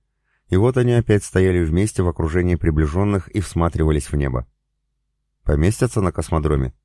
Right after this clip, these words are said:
заволновался Северов. «Такое количество нет. В три захода сядут. Не волнуйся,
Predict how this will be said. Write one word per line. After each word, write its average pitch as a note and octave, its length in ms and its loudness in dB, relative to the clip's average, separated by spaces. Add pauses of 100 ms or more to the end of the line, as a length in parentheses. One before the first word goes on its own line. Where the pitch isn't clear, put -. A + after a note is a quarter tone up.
(140)
заволновался C#2+ 640 -2
Северов. C2 440 -6 (760)
«Такое G#2 340 2
количество G2+ 540 0
нет. D2+ 220 0 (460)
В - 100 -20
три A2+ 160 0
захода F#2+ 420 2
сядут. C#2 380 -6 (140)
Не G2 140 0
волнуйся, F#2+ 520 0